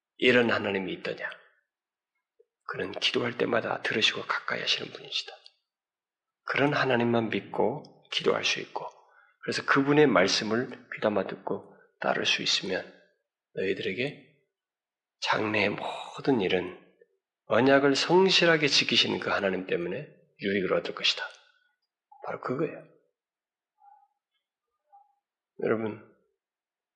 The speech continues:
여러분과 저는 동일한 경험을 할 거예요. 이 문제에 대해서. 아마 여러분과 저는 동일한 경험을 할 겁니다.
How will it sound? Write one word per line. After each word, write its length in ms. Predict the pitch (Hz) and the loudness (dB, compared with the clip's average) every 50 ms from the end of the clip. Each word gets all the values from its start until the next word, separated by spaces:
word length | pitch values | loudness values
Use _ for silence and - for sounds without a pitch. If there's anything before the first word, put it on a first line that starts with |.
| _ - | _ -2
여러분과 360 | - 117 123 123 135 127 123 104 | 0 2 2 2 2 2 0 2
저는 520 | - - 104 110 110 104 101 131 160 - - - - - _ _ _ _ _ _ _ _ _ _ _ _ _ _ _ _ _ _ _ - - - - - - | 2 2 4 6 6 6 4 2 -2 -6 -14 -20 -20 -20 _ _ _ _ _ _ _ _ _ _ _ _ _ _ _ _ _ _ _ -6 -6 -6 -6 -4 0
동일한 380 | - 156 175 175 170 160 135 123 | 2 4 6 6 6 4 2 2
경험을 400 | - 104 98 104 107 107 107 101 | 0 0 0 0 0 0 -2 -2
할 180 | 98 - - | -4 -6 -4
거예요. 300 | - - - 82 - - - - - _ _ _ _ _ _ _ _ _ _ _ _ _ _ | -4 -4 -4 -6 -8 -12 -14 -20 -20 _ _ _ _ _ _ _ _ _ _ _ _ _ _
이 120 | - 104 98 | -2 0 0
문제에 360 | 98 95 87 80 - 85 - | 2 0 -2 -2 -4 -6 -8
대해서. 280 | - - - - - - - - _ _ _ _ _ _ _ _ _ _ _ _ _ _ _ _ _ _ - | -8 -12 -12 -12 -14 -14 -18 -20 _ _ _ _ _ _ _ _ _ _ _ _ _ _ _ _ _ _ -8
아마 180 | - 113 107 104 | -4 0 2 4
여러분과 320 | 113 123 127 131 120 113 | 4 4 4 2 2 0
저는 180 | 110 110 110 110 | -2 -4 -8 -8
동일한 320 | - - 110 113 113 104 | -6 -4 -2 -2 -2 -2
경험을 300 | - 98 98 98 95 - | -4 -6 -6 -6 -8 -8
할 100 | - - | -8 -10
겁니다. 300 | - - - - - | -10 -12 -12 -16 -20